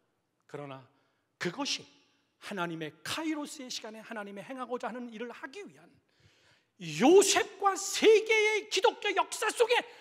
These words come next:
하나님이 시간을 시간 바깥에서 조절하시기 때문에 우리의 눈으로 볼 땐 고통과 다침의 문이었지만은 요셉은 감옥에서 삼 년 동안 지냈어요.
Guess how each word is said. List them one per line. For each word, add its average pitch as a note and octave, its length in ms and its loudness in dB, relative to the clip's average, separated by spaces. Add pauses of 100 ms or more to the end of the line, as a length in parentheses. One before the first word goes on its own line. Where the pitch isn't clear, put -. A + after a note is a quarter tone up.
(240)
하나님이 A4 580 4
시간을 A4+ 500 2
시간 A4+ 340 4
바깥에서 G4 520 -2
조절하시기 F#4 580 -2
때문에 G#3 460 -8 (1300)
우리의 F3 240 0
눈으로 E3+ 220 -4
볼 D#3 120 -6
땐 D3 200 -12
고통과 C#3+ 440 -12
다침의 G#3+ 500 -10
문이었지만은 C3 760 -12 (760)
요셉은 D#3+ 360 -4
감옥에서 C3+ 480 -14
삼 A#3 240 -10
년 A#3+ 180 -10
동안 A3 220 -16
지냈어요. - 420 -18